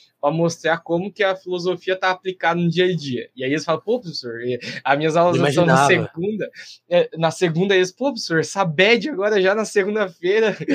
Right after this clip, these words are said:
Speaker 1: <laughs> Mas aí, trazendo ali Schopenhauer, Nietzsche com a Marília Mendonça. E, claro, eles não imaginavam. Quando coloca pra tocar, que aí eu falo sempre assim,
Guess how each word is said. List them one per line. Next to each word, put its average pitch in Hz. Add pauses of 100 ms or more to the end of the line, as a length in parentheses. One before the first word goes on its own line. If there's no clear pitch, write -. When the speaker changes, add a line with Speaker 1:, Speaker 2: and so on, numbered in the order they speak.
(240)
Speaker 1:
<laughs> -
Mas 190
aí, 208
trazendo 214
ali 208
Schopenhauer, 196
Nietzsche 202
com 233
a 240
Marília 220
Mendonça. 190 (120)
E, 208
claro, 277
eles 175
não 190
imaginavam. 233
Quando 180
coloca 190
pra 214
tocar, 196 (200)
que 180
aí 175
eu 185
falo 185
sempre 196
assim, 185